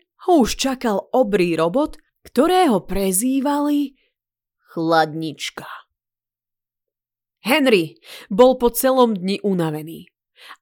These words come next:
ale robot Chladnička bol čoskoro na zemi a jeho súčiastky sa váľali po celom klube. Henry víťazoslávne zodvihol ruky nad hlavu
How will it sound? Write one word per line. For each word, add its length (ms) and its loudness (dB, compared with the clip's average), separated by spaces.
ale 320 4
robot 400 2
Chladnička 960 -6
bol 320 2
čoskoro 640 2
na 160 0
zemi 400 0
a 160 0
jeho 320 0
súčiastky 800 -2
sa 320 -4
váľali 720 2
po 240 -2
celom 480 0
klube. 560 -4
Henry 480 4
víťazoslávne 1040 4
zodvihol 640 2
ruky 240 -4
nad 240 0
hlavu 400 2